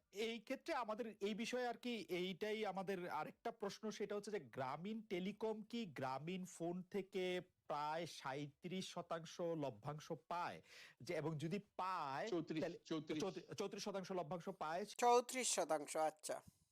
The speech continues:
Speaker 1: সেই চৌত্রিশ শতাংশ লভ্যাংশের যে টাকাটা, সেই টাকাটা কোথায়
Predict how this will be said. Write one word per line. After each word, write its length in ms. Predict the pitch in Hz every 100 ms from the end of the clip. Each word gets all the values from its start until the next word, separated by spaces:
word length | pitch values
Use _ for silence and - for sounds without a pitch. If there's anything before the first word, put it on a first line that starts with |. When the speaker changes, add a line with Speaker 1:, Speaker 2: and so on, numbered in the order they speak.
| _ _ _ _ -
Speaker 1:
সেই 140 | 214
চৌত্রিশ 440 | 208 208 220 254 -
শতাংশ 340 | 254 233 -
লভ্যাংশের 960 | 226 151 117 180 190 196 - 262 262
যে 120 | 220 233
টাকাটা, 640 | 135 131 131 110 107 151 - -
সেই 160 | - 208
টাকাটা 420 | 202 190 214 233
কোথায় 640 | 226 - 247 - 226 143